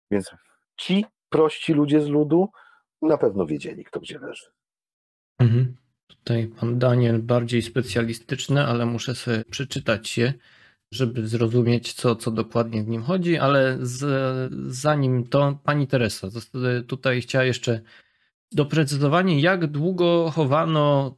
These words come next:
Speaker 2: tam zmarłych. I teraz pytanie, czy w samej Sakarze? Chyba w samej Sakarze. Z jakiego okresu pochodzą najmłodsze pochówki?
Speaker 1: Najmłodsze?
Speaker 2: Mhm.
Speaker 1: W niektórych częściach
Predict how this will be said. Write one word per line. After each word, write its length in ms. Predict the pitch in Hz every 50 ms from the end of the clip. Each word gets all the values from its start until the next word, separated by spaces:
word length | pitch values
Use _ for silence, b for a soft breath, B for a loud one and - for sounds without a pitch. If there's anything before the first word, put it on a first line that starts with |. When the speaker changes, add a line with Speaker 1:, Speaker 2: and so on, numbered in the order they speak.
| _
Speaker 2:
tam 280 | - 143 143 131 117 110
zmarłych. 560 | 104 - 117 110 107 104 101 101 98 95 -
I 80 | - - _ _
teraz 280 | - 135 135 135 -
pytanie, 440 | - - - - 131 131 127 117 107 104
czy 140 | - 113
w 40 | -
samej 340 | - - 131 120 117 113 110
Sakarze? 640 | 113 - - 120 - - - 165 175 175 170 160
Chyba 300 | 151 147 202 214 214 170
w 60 | 160 -
samej 260 | 180 175 165 160 151
Sakarze. 520 | - - 160 - 170 151 139 120 113 107 113 B B B B B B
Z 120 | _ - 131
jakiego 400 | 131 131 131 - 160 151 151 135
okresu 360 | 127 - 143 147 143 - 131
pochodzą 380 | - - 117 131 127 123 127 127
najmłodsze 520 | 127 127 123 127 139 131 131 - - 131
pochówki? 540 | - - 107 - - - - _ _ - -
Speaker 1:
Najmłodsze? 760 | 104 104 104 101 95 92 80 73 - - - - 113 147 190 - _ _ B B B B B B B _ _ -
Speaker 2:
Mhm. 340 | 110 104 127 151 104 107 110
Speaker 1:
W 40 | 117
niektórych 580 | 127 139 143 - - - 175 170 - - -
częściach 1000 | - - 135 117 107 98 - - - - 113 123 147 190 - - - - - -